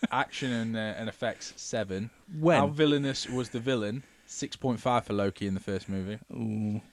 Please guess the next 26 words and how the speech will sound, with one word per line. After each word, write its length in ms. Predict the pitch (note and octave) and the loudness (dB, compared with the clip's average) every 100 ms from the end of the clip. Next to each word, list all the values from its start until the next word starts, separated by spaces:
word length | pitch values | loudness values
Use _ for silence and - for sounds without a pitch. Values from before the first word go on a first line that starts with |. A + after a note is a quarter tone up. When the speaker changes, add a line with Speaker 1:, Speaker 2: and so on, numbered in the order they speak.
| _ _ - | _ _ -10
Speaker 2:
Storyline, 600 | - C3+ C3 C3 C3+ C3 | -2 2 2 2 2 -2
six. 540 | - A#2+ - - - - C#3+ | 2 2 0 -8 -12 -10 -4
Speaker 1:
Yeah. 340 | C3 C3 C#3+ - _ _ _ _ - | 0 0 0 -4 _ _ _ _ 0
Speaker 2:
Best 280 | D3 - - | 0 0 -2
bit, 260 | A2+ - - _ _ _ _ - | 0 0 -6 _ _ _ _ -6
when 160 | A#2+ | -4
he 60 | A#2 | -2
gets 200 | A#2 - | -4 -4
his 140 | G#2 | -4
hammer 300 | - A2+ G#2 | 0 2 2
back. 400 | E2+ F2 - - - - | 0 -4 -6 -18 -6 2
<laughs> 1500 | B5+ C6 C6+ C6+ C6+ C6+ - C6+ D5 D5 B4 - _ _ - | 4 4 4 4 2 0 -2 -2 -4 -6 -8 -12 _ _ 2
Speaker 1:
Do 140 | D3+ | 4
love 140 | B2+ A#2 | 4 2
that 160 | G2+ | 2
bit 120 | G2+ | 2
where 100 | F#2+ | 0
he 60 | G2+ | 0
gets 100 | F2+ | -2
his 80 | G2 | -4
hammer 180 | F#2+ F#2 | -4 -4
back. 200 | F#2 - | -4 2
Speaker 2:
Bad 260 | D#3 D3 - | 4 4 2
bit. 220 | A#2 A#2+ - - _ | 0 0 -6 -20 _
Nothing 280 | G#3+ G3+ D#3 | 2 4 2
horrendous. 600 | C#3 B2+ A#2 A#2 A2+ | 2 2 2 0 -4